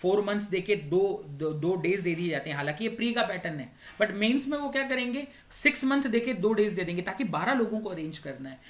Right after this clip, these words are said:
तो वो doable होते हैं questions, वो छोड़ने लायक नहीं होते हैं। तो अगर आप फ्लो के साथ उसी time खत्म कर दोगे तो आपको एक confidence रहेगा, "Yes, I can manage this", Okay? और एक last tip है, अगर मान लीजिए last में आप logical reasoning कर भी रहे हैं और आपके पास चार पांच minute बचे हैं और एक सिटिंग arrangement बचा है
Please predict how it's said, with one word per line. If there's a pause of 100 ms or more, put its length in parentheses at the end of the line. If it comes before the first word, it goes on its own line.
(120)
तो
वो
doable
होते
हैं
questions,
वो
छोड़ने
लायक
नहीं
होते
हैं।
तो
अगर
आप
फ्लो
के
साथ
उसी
time
खत्म
कर
दोगे (260)
तो
आपको
एक
confidence
रहेगा,
"Yes,
I
can
manage
this",
Okay? (500)
और
एक
last
tip
है, (260)
अगर
मान
लीजिए
last
में
आप
logical
reasoning
कर
भी
रहे
हैं
और
आपके
पास (160)
चार (120)
पांच
minute
बचे
हैं
और
एक
सिटिंग
arrangement
बचा
है